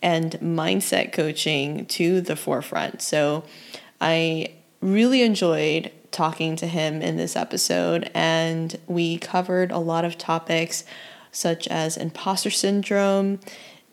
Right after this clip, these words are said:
the art of lying, <laughs> why do people lie? And it actually stems from a more,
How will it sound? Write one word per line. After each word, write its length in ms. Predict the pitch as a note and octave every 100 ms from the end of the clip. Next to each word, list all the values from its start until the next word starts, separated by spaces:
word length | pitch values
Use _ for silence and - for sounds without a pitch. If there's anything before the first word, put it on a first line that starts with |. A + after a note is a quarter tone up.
| -
the 200 | F3+ -
art 400 | G3+ G#3+ A#3 A3+
of 220 | A#3 F#3+ E3+
lying, 600 | E3 E3 E3+ F3+ F#3+ G#3
<laughs> 40 |
why 280 | G#3 G#3 -
do 200 | G#3+ A3+
people 540 | A3+ G#3+ G3+ G3 F#3 F#3
lie? 380 | E3+ D#3+ D#3
And 280 | F3 G#3 F#3+
it 100 | F#3+
actually 420 | F#3+ A3 - A3
stems 420 | G3+ - E3+ E3 -
from 260 | - E3
a 380 | - E3+ E3 E3+
more, 600 | - F#3+ G3 G3 G3 G3+